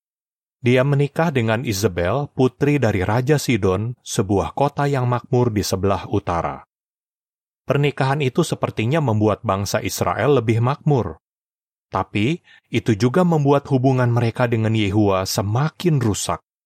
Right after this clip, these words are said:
Isabel adalah seorang penyembah Baal. Dalam penyembahan Baal, ada banyak hal buruk yang dilakukan,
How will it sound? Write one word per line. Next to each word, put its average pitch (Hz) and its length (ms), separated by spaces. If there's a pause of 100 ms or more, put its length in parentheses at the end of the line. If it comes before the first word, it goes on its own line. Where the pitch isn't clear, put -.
(680)
Isabel 117 640
adalah 104 320
seorang 113 500
penyembah 117 460
Baal. 95 560 (640)
Dalam 127 400
penyembahan 127 560
Baal, 110 400 (240)
ada 104 240
banyak 120 400
hal 127 240
buruk 139 480
yang 110 160
dilakukan, 90 800